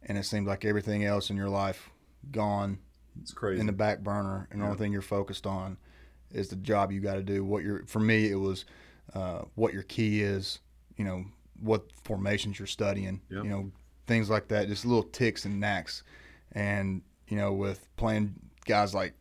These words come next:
Speaker 1: you know, Ben Cleveland from Georgia, uh, you know, the Maulers that they have there, with all the guys, you know, that you play in the S E C, they're,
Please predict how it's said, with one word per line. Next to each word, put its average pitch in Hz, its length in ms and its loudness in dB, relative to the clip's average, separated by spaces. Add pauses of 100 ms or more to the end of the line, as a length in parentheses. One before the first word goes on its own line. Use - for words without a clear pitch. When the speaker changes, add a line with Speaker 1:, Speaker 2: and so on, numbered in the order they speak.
(380)
Speaker 1:
you 117 80 4
know, 92 120 2
Ben 101 300 4
Cleveland 110 420 6
from 101 160 0
Georgia, 110 640 8 (500)
uh, 90 420 -2
you 95 80 -2
know, 92 160 -2
the 95 80 -2
Maulers 107 400 6
that 104 100 -2
they 101 100 2
have 101 280 4
there, 101 320 2
with 101 160 -2
all 135 160 6
the 139 80 2
guys, 101 340 2
you 98 60 -2
know, 95 60 -2
that 90 60 -4
you 92 100 -4
play 98 240 -2
in 95 80 -2
the 95 100 -2
S 92 160 -4
E - 20 -8
C, 98 200 -4
they're, 92 260 -2